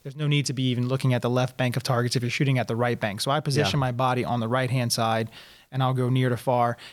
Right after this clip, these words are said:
Speaker 1: And there's two close ones. You know, I try to get on the gas a little bit there, but as I go further back, especially on that fifteen-yard line, to really try to take a little more time there.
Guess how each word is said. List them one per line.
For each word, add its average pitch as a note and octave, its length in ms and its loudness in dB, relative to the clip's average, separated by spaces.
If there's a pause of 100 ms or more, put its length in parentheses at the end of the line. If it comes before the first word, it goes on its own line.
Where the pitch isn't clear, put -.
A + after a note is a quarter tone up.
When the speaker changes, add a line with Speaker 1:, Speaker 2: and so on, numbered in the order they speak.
Speaker 1:
And C#3+ 80 -8
there's C#3+ 140 2
two F#3 240 2
close D#3 340 0
ones. D3 320 0 (220)
You D3 80 -12
know, C#3+ 80 2
I C#3 40 2
try D3 120 0
to C3 80 -2
get C#3+ 140 0
on C#3+ 100 2
the C3 80 0
gas C3 320 0
a C#3+ 40 0
little C3 140 2
bit B2+ 200 0
there, B2+ 200 2
but B2 120 0
as B2 120 0
I C3 100 2
go B2+ 140 0
further B2+ 360 0
back, A#2+ 420 0 (300)
especially D3 340 -2
on C3+ 60 2
that C3 140 0
fifteen-yard B2 640 2
line, A#2 240 2
to A#2+ 100 -4
really B2 200 -8
try B2 140 0
to A#2 60 2
take B2 160 -2
a B2 40 0
little A#2 120 2
more A2 120 -6
time G2+ 280 -2
there. G2+ 180 -4